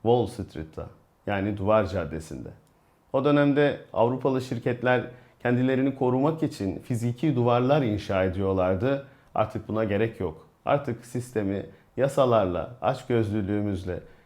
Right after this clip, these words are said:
gereksiz harcamalarımızla biz zaten koruyoruz. Cebimizden paramızı alanları, kapitalistleri, spekülatörleri, manipülatörleri,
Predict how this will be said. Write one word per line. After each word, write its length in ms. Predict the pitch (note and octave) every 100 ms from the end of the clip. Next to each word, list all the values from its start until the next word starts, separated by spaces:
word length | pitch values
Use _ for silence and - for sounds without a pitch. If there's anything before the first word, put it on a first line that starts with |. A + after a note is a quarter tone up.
| _
gereksiz 420 | C#3+ F3 D#3 D#3 D3+
harcamalarımızla 1000 | C#3 B2+ C3+ C3 C3 C3 C#3 G#2+ A2+ A#2+
biz 160 | A2
zaten 420 | A#2 A2 G2+ A2+
koruyoruz. 600 | G#2+ G#2+ G2+ F2 - - _ _ _
Cebimizden 580 | - B2 C3+ C#3 C#3 C#3
paramızı 460 | C3+ C3 C3 C3 C#3
alanları, 600 | B2 A2 F#2+ E2+ D2+ D#2+
kapitalistleri, 800 | G2+ F#2+ G2 G2+ G2+ - A2 A2
spekülatörleri, 1080 | - G#2+ G#2+ A2+ G#2+ - G#2+ G#2+ A2+ A#2 G2
manipülatörleri, 960 | G#2+ A2+ A2+ A#2+ A#2+ B2 A#2+ B2 C#3